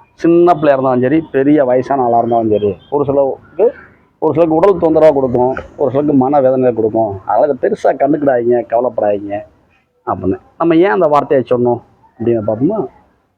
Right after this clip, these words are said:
இது வந்து ஒரு ஆண் ஜாதகர். இவருடைய பிறப்பு கால லக்னம் அப்படின்னு பார்த்தீங்கன்னா, நம்முடைய விருச்சிகம்.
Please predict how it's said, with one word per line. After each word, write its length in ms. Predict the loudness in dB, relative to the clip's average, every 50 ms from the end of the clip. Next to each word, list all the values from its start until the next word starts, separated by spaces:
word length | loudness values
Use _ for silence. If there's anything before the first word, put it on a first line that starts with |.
| _ _
இது 160 | 0 0 2
வந்து 160 | 2 2 2
ஒரு 120 | 2 2 2
ஆண் 200 | 2 0 0 0
ஜாதகர். 440 | 0 0 0 0 -2 -4 -4 -6 -12 _ _ _ _ _ _ _ _ _ _ _ _ _ _ _
இவருடைய 300 | -4 -2 -2 -2 -2 0
பிறப்பு 260 | 0 0 0 2 2
கால 260 | 2 4 4 2 2
லக்னம் 320 | 2 2 2 2 0 -2 -6 -12 -20 _ -20 -20 -8 -6
அப்படின்னு 280 | -4 -2 0 0 0
பார்த்தீங்கன்னா, 420 | 0 -2 0 0 0 0 0 -4 -6 -12 _ _ _ _
நம்முடைய 380 | -4 -2 0 0 0 0 0 -2
விருச்சிகம். 460 | -2 -2 -4 -2 -2 -2 -4 -4 -8